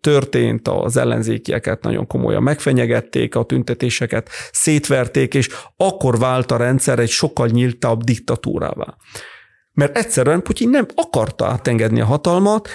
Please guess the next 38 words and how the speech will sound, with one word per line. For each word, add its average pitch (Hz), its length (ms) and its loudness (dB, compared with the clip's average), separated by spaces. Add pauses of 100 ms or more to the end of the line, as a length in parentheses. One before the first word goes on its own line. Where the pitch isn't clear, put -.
és - 180 0
volt 240 380 4
annyi 117 300 2
ereje - 720 -2 (100)
az - 160 0
állam 127 380 2
révén, 123 400 2
az 117 160 0
állam 135 300 2
gépezet 123 520 2
révén, 139 500 2 (300)
hogy 143 160 2
ezt 156 120 2
meg 135 180 2
is 127 160 0
tegye. 113 280 0 (500)
Na 156 100 2
most 165 360 0 (160)
a 160 80 -2
ner 196 240 4
számára 143 680 2
ott 165 200 0
van 123 140 2
a 117 60 2
rendőrség, 113 680 -2
ott - 200 -2
van 127 100 0
a 110 80 0
titkosszolgálat, - 1200 -2
ott - 180 -2
van 123 160 0
a 113 80 2
ner, 110 400 0 (520)
ott 151 200 0
van 131 140 2
a 123 40 2
hadsereg. - 600 -4 (320)
Kicsike, - 680 -4